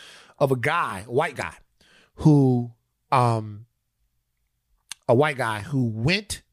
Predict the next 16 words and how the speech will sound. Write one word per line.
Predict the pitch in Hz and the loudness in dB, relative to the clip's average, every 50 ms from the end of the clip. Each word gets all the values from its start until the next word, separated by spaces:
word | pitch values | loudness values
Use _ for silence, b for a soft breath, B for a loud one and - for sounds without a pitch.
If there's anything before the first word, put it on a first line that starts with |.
| _ _ _ - | _ _ _ -2
to | - - 185 175 170 160 156 151 147 143 131 - _ | 2 4 4 6 4 4 2 2 -2 -4 -8 -6 _
a | 147 143 131 131 120 | 0 0 0 0 -2
convenience | - 123 110 135 175 170 147 120 - | -6 -6 -4 -2 -2 -2 -4 -4 -6
store, | - - - 101 73 - _ _ _ _ b b b b b b b b b b b b b b b b b | -6 -6 -6 -8 -12 -14 _ _ _ _ b b b b b b b b b b b b b b b b b
a | - 127 | -4 -2
convenience | - 143 139 165 170 156 | 0 2 2 2 2 2
store | - 170 151 | 2 0 0
he | 143 143 151 | 0 0 0
always | 156 156 156 151 123 | 0 0 -2 -2 -2
went | 131 131 117 | -2 -4 -4
to, | - - - - | -4 -8 -8 -10
and | 110 104 | -10 -6
he | 110 120 131 | -2 0 2
had | 131 131 127 123 | 2 2 2 2
a, | 120 113 117 - | 2 0 -2 -4
a, | 131 120 107 | -6 -6 -6